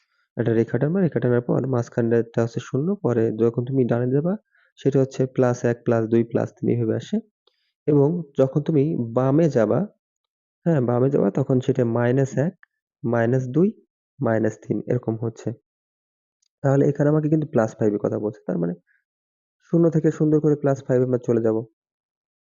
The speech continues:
প্লাস ফাইভ চলে যাব। আশা করি বিষয়টা ক্লিয়ার হয়েছে। নিচে একটু লিখতে হবে, আমি সাদা পৃষ্ঠায় তোমাদের লিখে, আহ, লিখে দেখাচ্ছি। চলো, দ্বিতীয় নম্বর বলা হয়েছে খ নম্বরে মাইনাস টেন। যদি খ নম্বরে মাইনাস টেন হয়, ঠিক অনুভাবে আমরা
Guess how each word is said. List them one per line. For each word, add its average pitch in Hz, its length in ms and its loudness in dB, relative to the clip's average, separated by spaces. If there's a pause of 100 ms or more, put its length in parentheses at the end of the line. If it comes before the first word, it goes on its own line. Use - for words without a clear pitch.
(140)
প্লাস 123 240 -2
ফাইভ 113 220 0
চলে 110 160 -2
যাব। 107 280 -2
আশা 117 140 -4
করি 113 120 -2
বিষয়টা 135 340 -6 (140)
ক্লিয়ার 107 280 -2
হয়েছে। 110 240 -6
নিচে 135 220 0
একটু 123 180 0
লিখতে 113 260 0
হবে, 135 200 -2 (440)
আমি 113 160 -2
সাদা 110 260 -2
পৃষ্ঠায় - 260 -8
তোমাদের 110 300 -2
লিখে, 107 420 -2 (120)
আহ, 123 60 -6
লিখে 107 300 -6
দেখাচ্ছি। 123 460 -8 (520)
চলো, 123 280 0
দ্বিতীয় 131 340 0
নম্বর 139 160 -2
বলা 139 140 0
হয়েছে 143 240 -4
খ - 120 -8
নম্বরে 123 280 -2
মাইনাস 117 360 -4
টেন। 113 220 -4 (920)
যদি 143 320 0
খ - 100 -6
নম্বরে 135 260 2
মাইনাস 135 360 0
টেন - 160 0
হয়, 135 240 -2 (440)
ঠিক 175 140 -4
অনুভাবে 165 380 0
আমরা 147 300 -2